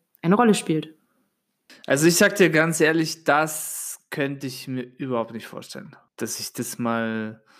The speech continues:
Speaker 2: mache oder reizend finde. Muss aber auch sagen, ich hab's noch nie probiert,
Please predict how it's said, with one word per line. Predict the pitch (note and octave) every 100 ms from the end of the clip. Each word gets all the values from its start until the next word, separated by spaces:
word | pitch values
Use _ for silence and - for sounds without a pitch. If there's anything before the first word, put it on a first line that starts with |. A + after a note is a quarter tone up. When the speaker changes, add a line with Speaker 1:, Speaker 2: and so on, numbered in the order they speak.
| _ _
Speaker 2:
mache | A#2+ B2 D3 D3+ C3 B2 A#2+
oder | G#2 A2+ A2+ A2 G#2+
reizend | G#2+ A2 - A2
finde. | - A2 G#2+ G#2 G#2 G#2+ A2
Muss | D3 D#3
aber | D#3 C#3+
auch | C3+
sagen, | C3 C3+ C3+
ich | B2+ C#3
hab's | B2+ -
noch |
nie | A#2+
probiert, | A2+ - A#2 A#2+ B2 -